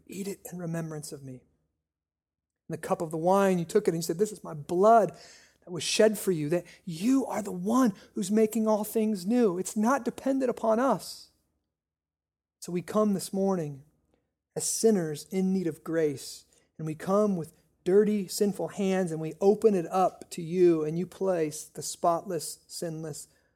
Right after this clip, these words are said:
body of Christ into our hands. And we dip it in the blood of Christ that covers all of our sins,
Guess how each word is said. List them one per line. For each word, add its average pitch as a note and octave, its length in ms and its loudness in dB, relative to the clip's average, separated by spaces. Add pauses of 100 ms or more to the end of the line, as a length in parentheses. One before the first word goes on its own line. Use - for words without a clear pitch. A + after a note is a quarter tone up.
(720)
body D#3+ 540 0
of C#3+ 160 -8
Christ D3 760 -6
into D#3+ 360 -6
our D3 160 -2
hands. C#3 640 -10 (840)
And C#3+ 100 -12
we C#3+ 100 -6
dip E3+ 280 -2
it F3 220 -2
in D3+ 360 -6 (120)
the D#3 100 -8
blood D#3 460 -4
of - 180 -20
Christ C#3 540 -8
that - 160 -16
covers E3 360 -4
all D3+ 200 -4
of D3 100 -6
our C#3 120 -6
sins, C#3+ 720 -10